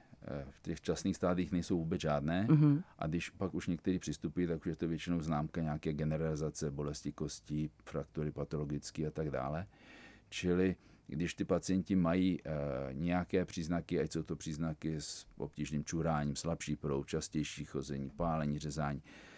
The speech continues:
Speaker 1: tak samozřejmě může tam být sekundárně i u toho n-,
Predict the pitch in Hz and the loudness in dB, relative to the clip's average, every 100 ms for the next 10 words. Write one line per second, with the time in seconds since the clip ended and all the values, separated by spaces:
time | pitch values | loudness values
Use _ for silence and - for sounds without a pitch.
0 | - - 98 85 98 98 95 95 98 95 | -20 0 2 4 4 6 6 8 6 8
1 | 107 101 92 90 - 82 92 90 90 92 | 6 6 4 4 2 2 4 4 4 4
2 | - 85 85 90 90 82 69 82 80 | 2 0 -2 0 -2 -2 -4 -2 -2